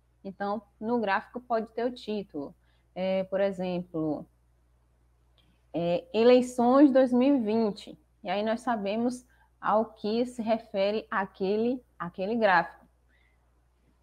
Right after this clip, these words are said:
E aí pode ser opcional. Fonte. A maioria dos gráficos tem uma fonte e ela indica de onde as informações foram retiradas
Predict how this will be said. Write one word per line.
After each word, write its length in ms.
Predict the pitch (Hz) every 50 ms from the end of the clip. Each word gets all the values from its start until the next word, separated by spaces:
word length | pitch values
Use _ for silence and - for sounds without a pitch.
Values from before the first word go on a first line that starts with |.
| _ _ _ _ _ _ _ _ _ -
E 320 | 165 185 185 196 202 202
aí 220 | 202 196 196 196 214
pode 260 | - 247 226 220 226
ser 360 | - - - 214 220 - - _
opcional. 800 | - 226 269 - - - - - 349 339 262 160 - - - - _ _ _ _ _ _ _ _ _ _ _ _ _ _ _ _ _ _ _ _ _ _ _ _ _ _
Fonte. 800 | _ - - - 285 294 302 302 294 247 - - - - - - _ _ _ _ _ _ _ _
A 120 | - 302
maioria 520 | 370 370 381 392 359 330 285 302 359 359 339
dos 160 | 294 247 214
gráficos 680 | 185 185 180 175 180 196 208 - - 190 - 185 180 -
tem 160 | - 254 277
uma 180 | 330 381 359
fonte 580 | - - - - 208 214 214 240 262 262 - 339 349 - - - _ _ _ _ _
e 100 | - 320
ela 160 | 427 427 427
indica 540 | 392 330 277 214 175 196 202 208 208 262 247
de 220 | 233 220 240 247 240
onde 340 | 233 254 302 392 392 359
as 100 | 349 302
informações 720 | 294 277 - - 240 240 240 220 214 - - 202 226 - -
foram 280 | _ - 226 233 254 269
retiradas 800 | 247 277 262 254 - 285 240 196 185 185 190 208 240 233 -